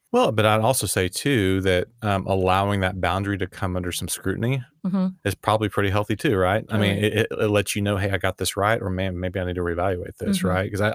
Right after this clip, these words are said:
Speaker 1: I, I can think of times back when I was a kid where my parents had a hard boundary that was kinda dated. <laughs>
Speaker 2: Oh.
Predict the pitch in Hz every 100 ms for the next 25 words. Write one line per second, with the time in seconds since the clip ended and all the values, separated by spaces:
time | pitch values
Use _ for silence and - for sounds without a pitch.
0 | - 110 - 110 110 98 92 - 92 92
1 | 90 - 95 92 87 104 95 - 92 87
2 | 87 104 - 92 - 90 95 90 87 98
3 | 120 139 - _ _ _ _ _ - 87
4 | - - 135 90 87 - 92 - 92 -
5 | - - - - - - -